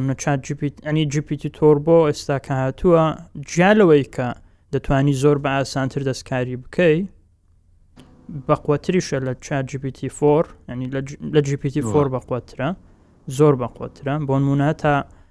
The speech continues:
Speaker 1: کۆنتەکس ویندۆکەی، ئەوەی کە مەودای، ئە، لە بیرمانەوەی یان کۆنتەکستەکەی مانادان بە شتەکان بۆی کە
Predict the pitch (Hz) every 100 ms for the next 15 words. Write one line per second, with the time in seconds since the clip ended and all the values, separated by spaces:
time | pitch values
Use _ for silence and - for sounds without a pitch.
0 | _ - 147 143 147 - - 143 143 143
1 | 139 - 147 120 123 123 - 131 127 123
2 | - _ _ 160 139 135 135 156 156 151
3 | 143 _ - 131 131 131 131 131 127 127
4 | 139 143 147 135 - - - 151 139 143
5 | 139 147 127 120 123 139 127 - 131 -
6 | - 131 - 117 - _ _ - 131 135
7 | 135 143 143 135 - - 139 127 123 -
8 | - 127 151 131 120 123 - 123 123 -
9 | 135